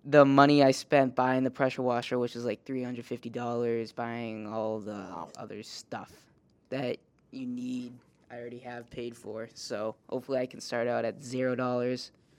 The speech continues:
Speaker 1: you
Speaker 2: Yeah.
Speaker 1: know, just build up from there.
Speaker 2: Wait, so, like, what do you, like, what do you clean? Like, decks and stuff?
Speaker 1: Decks, patios, sidings.
Speaker 2: I mean,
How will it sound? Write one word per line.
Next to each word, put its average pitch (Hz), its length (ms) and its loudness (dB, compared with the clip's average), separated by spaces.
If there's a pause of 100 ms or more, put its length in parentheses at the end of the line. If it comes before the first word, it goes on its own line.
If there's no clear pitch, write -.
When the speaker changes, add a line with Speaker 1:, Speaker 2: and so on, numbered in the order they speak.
(600)
Speaker 1:
you 127 120 -8
Speaker 2:
Yeah. 127 80 -4
Speaker 1:
know, 120 180 -6 (140)
just - 160 -18
build 120 240 -2
up 123 160 -4
from 120 180 -6
there. 117 280 -6 (200)
Speaker 2:
Wait, 156 140 -8
so, - 120 -6
like, 131 100 -4 (160)
what 117 160 -4
do 151 60 0
you, 156 280 2 (220)
like, 117 220 -4
what 120 100 -6
do 139 40 -8
you 120 80 -8
clean? 127 360 -10
Like, 95 140 -12 (120)
decks - 500 -10
and 127 100 -16
stuff? 139 420 -8
Speaker 1:
Decks, 135 480 2
patios, 123 600 2
sidings. 113 840 -6 (140)
Speaker 2:
I 120 80 -12
mean, 117 340 -10